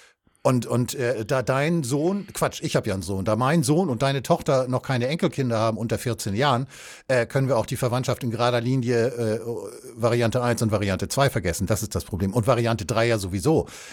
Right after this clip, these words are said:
äh, von der Seitenlinie. Aber was ist überhaupt Ver-, Verwandtschaft in Seitenlinie? Das ist wie diese Seitwärtsbewegung der Inf-, des Infektionsgeschehens, ne? Das ist nicht, ist nicht, ist nicht kollateral, nee, ist nicht, äh, exponentiell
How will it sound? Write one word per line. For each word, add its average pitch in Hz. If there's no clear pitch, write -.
äh, 98
von 113
der 104
Seitenlinie. 98
Aber 113
was 123
ist 127
überhaupt 131
Ver-, 120
Verwandtschaft 127
in 117
Seitenlinie? 101
Das 113
ist -
wie 147
diese 131
Seitwärtsbewegung 135
der 131
Inf-, 117
des 120
Infektionsgeschehens, 120
ne? 151
Das 120
ist 139
nicht, 135
ist 139
nicht, 135
ist -
nicht 131
kollateral, 135
nee, 139
ist -
nicht, 123
äh, 117
exponentiell 139